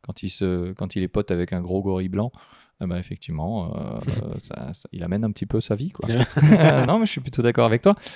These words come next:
Speaker 1: Tout ça pour dire, regardez les films de Dwayne Johnson, c'est quand même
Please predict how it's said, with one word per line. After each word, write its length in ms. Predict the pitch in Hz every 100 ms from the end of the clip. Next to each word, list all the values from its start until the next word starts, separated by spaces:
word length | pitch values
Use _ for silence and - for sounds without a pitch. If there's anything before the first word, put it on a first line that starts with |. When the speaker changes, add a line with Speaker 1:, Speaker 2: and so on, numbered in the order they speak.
| - - -
Speaker 1:
Tout 80 |
ça 140 | 135 170
pour 120 | 151
dire, 200 | 151 151
regardez 480 | 104 98 147 151 151
les 100 | 143
films 160 | 151
de 80 | 127
Dwayne 220 | 117 120
Johnson, 500 | 113 110 113 120 160 104
c'est 300 | - 117 101
quand 200 | - 110
même 300 | 113 113